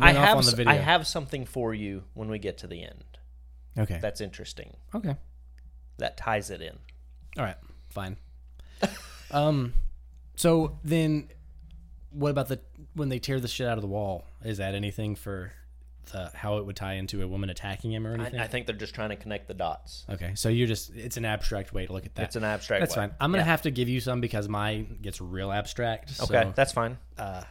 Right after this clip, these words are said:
Speaker 2: okay.
Speaker 1: You have to with this, though. It's a very abstract video.
Speaker 2: Yes. And, and again, like you said, maybe we are just not smart enough to
Speaker 1: It feels like we're not, right? It,
Speaker 2: Yeah.
Speaker 1: it kinda makes you feel a little dumb that you can't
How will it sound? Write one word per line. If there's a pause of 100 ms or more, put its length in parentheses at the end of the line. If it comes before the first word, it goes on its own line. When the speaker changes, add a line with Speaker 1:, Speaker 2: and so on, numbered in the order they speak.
(600)
Speaker 2:
okay.
Speaker 1:
You
have
to
with
this,
though.
It's
a
very
abstract
video. (640)
Speaker 2:
Yes. (180)
And,
and
again,
like
you
said,
maybe
we
are
just
not
smart (120)
enough
to
Speaker 1:
It
feels
like
we're
not,
right?
It,
Speaker 2:
Yeah.
Speaker 1:
it
kinda
makes
you
feel
a
little
dumb (840)
that
you
can't